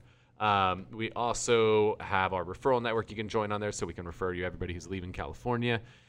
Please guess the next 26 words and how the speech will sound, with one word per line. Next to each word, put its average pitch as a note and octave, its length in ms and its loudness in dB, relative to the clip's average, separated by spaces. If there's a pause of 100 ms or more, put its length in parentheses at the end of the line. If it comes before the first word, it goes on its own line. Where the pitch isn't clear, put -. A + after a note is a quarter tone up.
(220)
Uh, F2+ 260 -2
subscribe - 600 -4
to F#2+ 80 -6
the E2+ 60 0
podcast D3+ 500 2
or A2+ 40 -4
the F#2 80 -8
YouTube C3+ 340 0
channel C3+ 300 4
on C3 140 4
there C3 180 2
and F3+ 260 -2
find C#3 220 2
out C3 100 4
about B2 280 2
upcoming A2+ 480 -4
events G2+ 420 -4
like G2+ 220 -6
our F#2 80 -4
Media G2+ 440 -4
Mayor F#2 280 -4
Mastermind, G2 580 -2
which F2+ 140 -8
is - 80 -16
a E2 60 -16
two-day F2 500 -4